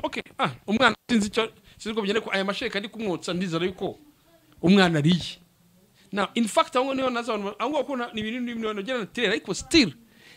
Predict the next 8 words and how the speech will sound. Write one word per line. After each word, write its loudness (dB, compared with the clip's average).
ni 10
Imana 12
iba 8
yakoze 4
uwo 2
murimo. -2
Uko 6
rero 8